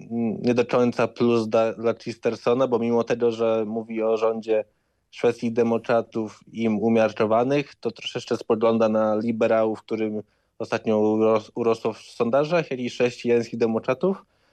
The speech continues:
w formie takiego ubezpieczenia, żeby ewentualnie prędzej, y, stworzyć tą koalicję, która teraz rządzi, bo sondażowo,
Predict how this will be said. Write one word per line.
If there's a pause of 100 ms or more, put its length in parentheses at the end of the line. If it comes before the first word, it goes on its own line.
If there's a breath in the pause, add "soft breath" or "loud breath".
w
formie
takiego
ubezpieczenia, (320)
żeby
ewentualnie (880)
prędzej,
y,
stworzyć
tą
koalicję,
która
teraz
rządzi, (920)
bo
sondażowo,